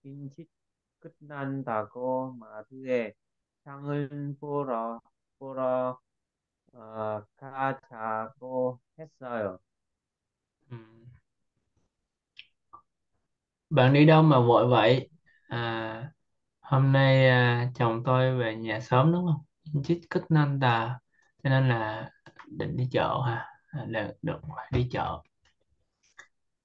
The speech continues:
Speaker 2: À, cái gì bằng chu sa rồi mà chắc sẽ, à, bạn đã tiêm phòng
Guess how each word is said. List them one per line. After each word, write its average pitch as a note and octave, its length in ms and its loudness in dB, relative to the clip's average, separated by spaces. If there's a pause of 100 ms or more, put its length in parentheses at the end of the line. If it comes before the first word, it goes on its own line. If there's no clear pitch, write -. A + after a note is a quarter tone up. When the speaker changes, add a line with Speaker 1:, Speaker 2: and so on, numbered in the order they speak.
Speaker 2:
À, B2 640 2 (140)
cái E3+ 300 8
gì D3+ 360 8
bằng D#3 340 6
chu E3 140 2
sa D#3 220 2
rồi D#3 160 2
mà C3 260 0
chắc E3+ 200 -2
sẽ, B2+ 320 0 (880)
à, A2+ 760 -8 (380)
bạn E2+ 440 -4
đã C3+ 580 -4 (1040)
tiêm C#3 280 2
phòng G#2+ 340 4